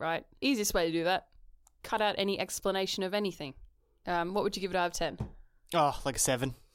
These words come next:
Speaker 2: It was fine, but it went for four hours, and then the epilogue was like, "Guys, come on."
Speaker 1: Bit wanky?
Speaker 2: Come on.
Speaker 1: Bit of a wank?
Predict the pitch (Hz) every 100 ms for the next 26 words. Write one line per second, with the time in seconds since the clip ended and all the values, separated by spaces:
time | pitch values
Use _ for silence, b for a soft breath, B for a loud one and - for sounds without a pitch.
0 | b - 175 - 160 151 151 147 147 143
1 | 143 123 147 143 147 117 113 120 139 139
2 | 143 147 147 139 131 131 135 131 131 -
3 | - - 160 180 170 160 - 151 110 101
4 | - _ _ _ 147 190 196 202 320 370
5 | _ - 185 156 120 104 104 202 208 202
6 | 320 -